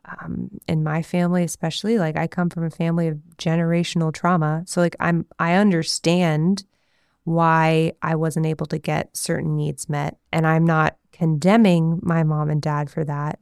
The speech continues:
I actually think I'm honoring them and honoring myself by naming these things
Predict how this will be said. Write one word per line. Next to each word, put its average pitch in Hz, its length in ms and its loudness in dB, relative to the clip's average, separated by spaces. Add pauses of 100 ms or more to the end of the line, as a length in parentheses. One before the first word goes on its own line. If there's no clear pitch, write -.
(240)
I 202 60 2
actually 196 380 2
think 180 280 0
I'm 170 280 0
honoring 175 540 2
them 156 240 2
and 170 100 2
honoring 165 380 0
myself 156 680 -2 (480)
by 165 360 2
naming 160 460 -2
these 151 240 -6
things 151 500 -8